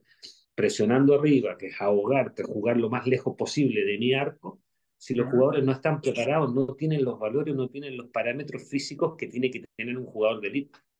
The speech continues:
Speaker 2: Claro.
Speaker 1: Entonces sería hablar más de la cuenta sin tener el conocimiento específico de cada puesto, de cada parámetro, te hablo, de consumo, masa muscular, porcentaje de grasa, fuerza muscular,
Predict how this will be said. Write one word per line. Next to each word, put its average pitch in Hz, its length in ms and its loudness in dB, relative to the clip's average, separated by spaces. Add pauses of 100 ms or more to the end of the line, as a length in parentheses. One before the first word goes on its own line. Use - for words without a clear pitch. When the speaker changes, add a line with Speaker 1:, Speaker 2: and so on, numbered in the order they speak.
(120)
Speaker 2:
Claro. 101 360 -10
Speaker 1:
Entonces 175 340 2
sería 135 300 6
hablar 131 180 6
más 131 200 2
de 131 40 0
la 117 140 0
cuenta 156 320 0
sin 139 420 -2
tener 123 340 0
el 139 140 -2
conocimiento 117 680 -6
específico - 800 -2 (340)
de - 240 -2
cada 175 340 0
puesto, - 540 0
de 87 260 -8
cada 135 260 2
parámetro, 113 540 -2
te 117 80 -4
hablo, 87 320 -4
de 87 140 -12
consumo, 107 560 0
masa 110 260 -10
muscular, 107 420 -4
porcentaje 101 600 -6
de 104 80 0
grasa, 131 320 -2 (240)
fuerza 156 420 2
muscular, 143 500 0